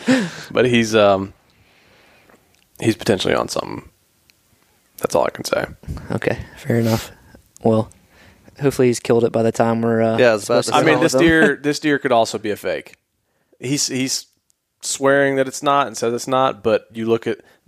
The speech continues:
Speaker 1: apparently they found the sheds off this deer, and it's, like, two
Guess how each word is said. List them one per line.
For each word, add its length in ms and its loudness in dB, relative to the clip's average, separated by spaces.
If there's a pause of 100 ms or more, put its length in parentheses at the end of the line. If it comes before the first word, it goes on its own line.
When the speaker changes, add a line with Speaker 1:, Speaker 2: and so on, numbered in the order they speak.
(120)
Speaker 1:
apparently 300 2
they 100 4
found 240 -2
the 60 -4
sheds 280 -2
off 180 -2
this 120 -10
deer, 260 -6
and 80 -8
it's, 160 -14
like, 380 -8 (2500)
two 360 -8